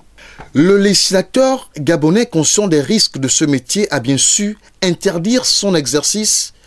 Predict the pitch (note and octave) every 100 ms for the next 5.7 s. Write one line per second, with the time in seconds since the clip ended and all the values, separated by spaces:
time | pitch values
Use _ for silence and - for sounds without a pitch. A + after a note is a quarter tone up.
0 | - - - - G#3 C#4+ D#4 D#3 - C#3+
1 | F3 C3+ B2 B2 D#3 C3+ A#2 - A#2+ G2+
2 | - - _ _ - - _ _ _ _
3 | - - B2+ B2 C#3+ D3+ F#3+ A#3+ C#4 -
4 | - - D#4+ E3 E3 G3 F3+ - B3 E3
5 | - E3 - - F#3+ A#3+ A#3